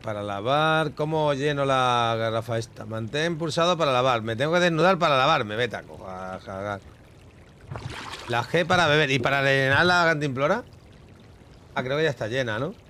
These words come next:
A ver, creo que sí. Ya está llena de nuevo, ¿no?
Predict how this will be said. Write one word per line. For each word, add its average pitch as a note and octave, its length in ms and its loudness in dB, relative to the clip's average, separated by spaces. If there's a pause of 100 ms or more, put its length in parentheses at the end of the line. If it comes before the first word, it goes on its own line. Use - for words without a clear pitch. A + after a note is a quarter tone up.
(460)
A - 20 -20
ver, C#3+ 140 -6
creo C#3 160 -8
que C#3+ 100 -8
sí. B2 240 -8 (1000)
Ya A#2 60 -8
está A#2+ 180 -6
llena A#2 240 -4
de G2+ 60 -8
nuevo, G#2+ 220 -4
¿no? D#3 160 -4